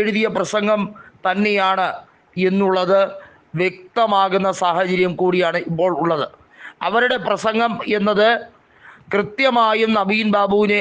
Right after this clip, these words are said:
അപമാനിക്കാൻ വേണ്ടി തന്നെയായിരുന്നു അവർ പ്ലാൻ ചെയ്തു വന്നത്. എന്നിട്ട് അദ്ദേഹത്തിൻ്റെ സെൻഡ് ഓഫിൽ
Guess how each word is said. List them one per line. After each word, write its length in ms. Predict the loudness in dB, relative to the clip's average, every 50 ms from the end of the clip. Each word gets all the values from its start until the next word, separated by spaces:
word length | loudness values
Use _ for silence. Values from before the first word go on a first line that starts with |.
| 0 0 0
അപമാനിക്കാൻ 680 | 0 0 2 2 2 0 0 -2 -2 -2 -2 -2 0 0 0 0
വേണ്ടി 200 | 0 0 -2 -4 -4 -2 -2
തന്നെയായിരുന്നു 720 | 0 0 0 0 2 2 0 0 0 0 0 0 0 0 -2 -4 -8 -18 -12 -8 -4
അവർ 160 | -2 -2 -2 -2 -2
പ്ലാൻ 220 | 0 0 2 2 0 -2 -2
ചെയ്തു 220 | -2 0 2 2 2
വന്നത്. 300 | 0 0 -2 -4 -4 -6 -8 -12 -16 -20 _ _ _ -20 -20 -20 -20 -20 -12 -6 -4 -2
എന്നിട്ട് 360 | 0 0 -2 0 0 0 0 0 0 -4 -8 -16 -20 -20 -20 -18 -14 -10 -6 -4 -2
അദ്ദേഹത്തിൻ്റെ 520 | -2 0 0 0 0 0 -2 0 0 0 -2 -2 -2
സെൻഡ് 280 | -2 -2 0 0 2 0
ഓഫിൽ 300 | 2 0 0 0 0